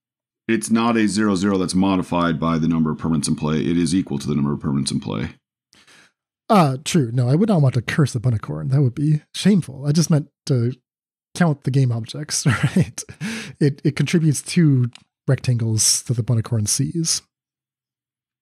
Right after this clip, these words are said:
Speaker 1: Yeah, I mean, I think Spiteful Hexmage, um, Thraben Inspector,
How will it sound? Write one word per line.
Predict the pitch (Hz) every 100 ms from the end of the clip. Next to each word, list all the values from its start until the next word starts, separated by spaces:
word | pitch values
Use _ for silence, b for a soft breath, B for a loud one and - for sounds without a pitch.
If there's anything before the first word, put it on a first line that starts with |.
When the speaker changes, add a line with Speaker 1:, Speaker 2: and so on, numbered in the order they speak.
| _ _ _
Speaker 1:
Yeah, | 143 190
I | 185
mean, | 196
I | 185
think | 190 330 269
Spiteful | 226 226 175
Hexmage, | 165 - 165 165 143 131 _ _ _ _ _ _ _ _ -
um, | 123 113 104 104
Thraben | - 127 131
Inspector, | 139 131 131 127 135